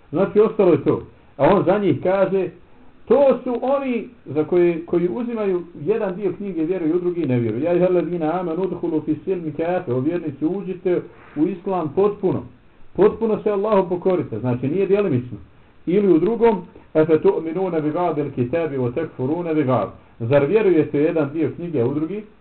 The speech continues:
ne vjerujete? Znači, Allahov zakon ne valja i nije dobar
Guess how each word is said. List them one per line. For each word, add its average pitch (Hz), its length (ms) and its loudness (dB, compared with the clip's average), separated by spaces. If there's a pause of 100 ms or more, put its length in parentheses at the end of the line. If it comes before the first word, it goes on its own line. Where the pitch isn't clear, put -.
(280)
ne 123 240 2
vjerujete? 95 560 -4
Znači, 117 580 -4 (680)
Allahov 185 520 2
zakon 190 520 0
ne 202 160 0
valja 180 380 0
i 170 40 -6
nije 190 240 -2
dobar 180 360 -2